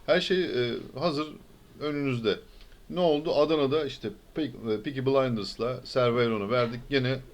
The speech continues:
inanılmaz bir ikili çıktı. Arkadaşlar emek harcıyoruz,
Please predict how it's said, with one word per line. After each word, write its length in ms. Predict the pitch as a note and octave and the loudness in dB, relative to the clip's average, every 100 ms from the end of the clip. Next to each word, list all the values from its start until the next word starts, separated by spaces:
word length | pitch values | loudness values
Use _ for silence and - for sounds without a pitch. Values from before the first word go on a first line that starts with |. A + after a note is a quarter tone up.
| - C3+ | -16 -4
inanılmaz 540 | B2+ C3 C3 C3+ B2+ | 0 2 4 4 4
bir 60 | A#2 | 0
ikili 280 | G2+ A2+ G#2 | -2 -4 -6
çıktı. 280 | - - F#2+ - - - - - - | -10 -14 -18 -20 -20 -20 -20 -20 -8
Arkadaşlar 420 | B2+ C3 C3+ A#2+ | -2 2 2 2
emek 260 | C#3+ E3+ E3+ | 0 2 2
harcıyoruz, 680 | D3+ B2+ A2+ A#2 C3+ - - | 4 4 4 0 0 -6 -16